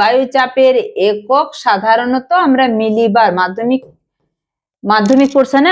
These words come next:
আমাদের মিলিবার, এই একটি একক জানলেই হবে। চলে যাব পরের কোশ্চেনে। মেরু সাগরে কোন ধরনের সমুদ্র স্রোত সৃষ্টি হয়? মেরু সাগর মানে বুঝতেই পারছো,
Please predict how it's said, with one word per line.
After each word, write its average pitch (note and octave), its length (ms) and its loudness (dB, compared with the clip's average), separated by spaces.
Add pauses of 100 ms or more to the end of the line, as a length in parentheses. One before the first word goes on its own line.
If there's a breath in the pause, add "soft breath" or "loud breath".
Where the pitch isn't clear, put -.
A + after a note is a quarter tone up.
আমাদের A#3+ 260 0 (100)
মিলিবার, A3+ 380 2 (100)
এই B3 80 0 (100)
একটি G#3+ 240 -2
একক A3+ 180 -2 (100)
জানলেই A#3 400 0
হবে। B3+ 220 2 (480)
চলে A#3+ 320 4
যাব A#3 140 0 (180)
পরের A#3+ 300 0
কোশ্চেনে। C#4 440 -2
মেরু B3+ 340 0
সাগরে D4 380 0 (100)
কোন D4 200 2
ধরনের D4 440 2
সমুদ্র C#4+ 320 2 (100)
স্রোত C#4 260 0 (120)
সৃষ্টি C#4 300 -4
হয়? A#3 180 2
মেরু C4 200 0
সাগর C#4+ 360 0
মানে C4+ 200 0 (100)
বুঝতেই C4 400 -2
পারছো, C4+ 340 0